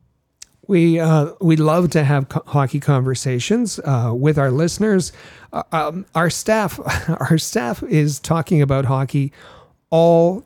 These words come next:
the time, and, uh, we just had, uh, quite a, a conversation about the upcoming draft,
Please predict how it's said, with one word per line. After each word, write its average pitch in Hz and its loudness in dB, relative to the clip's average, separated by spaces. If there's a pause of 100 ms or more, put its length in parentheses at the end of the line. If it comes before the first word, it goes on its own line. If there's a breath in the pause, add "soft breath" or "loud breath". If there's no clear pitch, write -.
the 160 2
time, 135 0
and, 143 0
uh, 135 0
we 156 0
just 143 -2
had, 139 -2 (460 loud breath)
uh, 131 -6 (180)
quite 165 0
a, 139 0
a 143 -2
conversation 143 0
about 131 -2
the 143 -2
upcoming 143 -2
draft, 139 -4